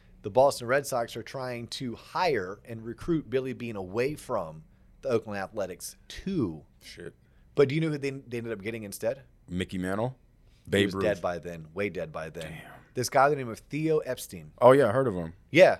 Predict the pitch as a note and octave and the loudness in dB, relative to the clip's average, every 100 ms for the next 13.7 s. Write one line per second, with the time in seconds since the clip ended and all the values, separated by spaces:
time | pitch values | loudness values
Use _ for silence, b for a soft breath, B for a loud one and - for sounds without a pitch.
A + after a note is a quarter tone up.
0 | - C3 A#2 C3 G#2 G2 F#2+ G2+ - D3+ | -2 -2 0 0 -2 -2 -4 -4 -2 2
1 | C3+ C#3 B2 C3 B2 B2 C#3 A2+ - A#2+ | 2 2 2 2 0 -6 -6 -4 -8 -8
2 | A#2+ G#2 F2 F2 C3 E2+ F#2 G2 D3+ B2 | -8 -8 -8 -4 -2 -2 -2 2 2 4
3 | C3+ C3+ C3+ C3 B2 b b A2+ - B2+ | 2 2 0 -4 -10 b b -6 0 0
4 | - C3+ A#2 A#2 A2+ A2 A#2 A2+ B2 A#2+ | 2 2 4 0 -4 -6 -10 -6 -4 -2
5 | A2+ A2+ A2+ A#2 G#2+ A#2 A2 G#2+ A#2 A2 | 0 2 2 0 -2 0 0 0 -2 -4
6 | G#2 F#2 F#2+ F2 D#2+ C3 B2 C#3 C3+ C3+ | -4 -2 -2 -2 -4 -8 2 4 4 2
7 | B2 A#2+ A#2 A2+ A2 A2 C3 A#2+ - _ | 0 0 -2 -4 -4 4 8 8 6 _
8 | - E2 D#3+ C#3 G#2 - D3+ E3 E3+ D#3 | -16 -2 4 4 4 -2 2 2 2 0
9 | C3+ F3+ F#3+ D#3 C3+ C#3+ C#3+ C#3+ F3+ D#3 | 4 8 8 8 0 -6 -4 2 6 6
10 | - D2+ - D#2 D#2+ E2 F2 F#2+ - - | 4 -12 -10 -8 -6 -8 -10 -14 -20 -2
11 | - C3+ G#3+ - _ - C3 C#3 B2+ C3 | 8 10 10 2 _ -16 -2 2 4 4
12 | C3 C#3 C3+ F2+ - A#2 A2 G#2+ F#2 D#2+ | 4 4 2 0 -8 -8 -6 -6 -8 -12
13 | - F2 D2 F2 - - - | -10 -8 -6 -6 -10 -14 -16